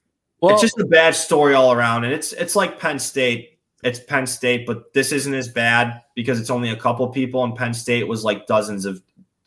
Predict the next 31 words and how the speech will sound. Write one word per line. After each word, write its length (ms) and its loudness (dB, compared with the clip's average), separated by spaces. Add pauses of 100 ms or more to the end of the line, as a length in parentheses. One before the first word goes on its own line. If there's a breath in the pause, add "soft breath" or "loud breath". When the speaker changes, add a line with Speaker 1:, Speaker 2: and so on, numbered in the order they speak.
(280)
Speaker 2:
kids. 320 -4
Speaker 1:
And 200 -4
it's, 220 -4
it's 180 -6
not 240 -6
minors 560 -10
either. 300 -18 (220)
It's 120 -10
adults. 600 -8
So 180 -2
that 180 0
makes 220 -4
it 80 -2
a 60 2
little 320 0
bit 200 -4
more 200 -8
tolerable. 680 -8 (300)
But 120 -2
you 80 0
wanna 160 0
talk 200 0
about 200 -2
Penn 180 -10
State? 460 -8
It's 140 -14
happening 380 -6
at 100 -12
Michigan 460 -10
now, 180 -6
too. 400 -8